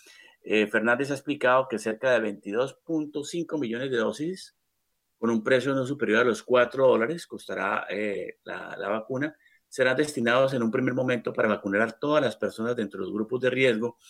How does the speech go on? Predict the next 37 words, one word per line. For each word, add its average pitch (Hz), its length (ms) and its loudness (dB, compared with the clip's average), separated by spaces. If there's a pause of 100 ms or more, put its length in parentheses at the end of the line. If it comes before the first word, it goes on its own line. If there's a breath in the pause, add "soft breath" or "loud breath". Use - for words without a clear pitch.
(240 loud breath)
así - 200 -6
como 123 260 0
para 101 160 -2
el 95 80 -4
personal 101 380 -4
médico 120 360 2
y 107 40 -2
sanitario 113 560 0 (340 soft breath)
que 107 120 -2
se 107 100 -2
encuentra 104 380 0
trabajando 101 640 0
en 110 220 0
primera 101 420 2
línea 107 420 2
en 98 200 -2
Argentina. 92 640 -4 (640 loud breath)
En 113 240 0
cuanto 120 320 4
a 117 40 6
la 117 80 4
situación 117 380 -2
de 156 60 2
la 147 100 2
pandemia 123 380 2
en 139 60 0
México, 143 500 0
México 110 420 -2
ha 113 80 0
confirmado 113 500 -2
este 127 240 -6
miércoles, 131 600 -4 (400)
en 87 100 -12
el 98 80 -10
día 117 200 2
de 127 40 4
ayer, 127 320 2